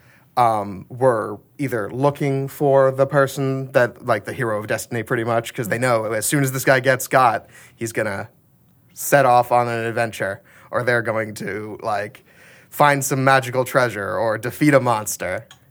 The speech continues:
And, uh, they know that if they can find that person or whatever it ends up being, um, they are in for adventure.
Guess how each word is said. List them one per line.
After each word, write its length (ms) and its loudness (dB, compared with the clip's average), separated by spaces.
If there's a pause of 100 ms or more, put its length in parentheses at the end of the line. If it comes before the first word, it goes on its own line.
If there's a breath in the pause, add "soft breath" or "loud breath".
(460 loud breath)
And, 580 2 (220)
uh, 480 0 (840)
they 160 -2
know 340 6
that 160 -4
if 80 -6
they 140 2
can 160 -8
find 680 0 (160)
that 240 -2
person 640 -4
or 340 -4 (320)
whatever 460 -4
it 80 -4
ends 180 -6
up 180 -8
being, 420 -8 (640 loud breath)
um, 480 2 (140)
they 480 -2
are 180 -2
in 240 -12
for 500 -10 (600)
adventure. 480 0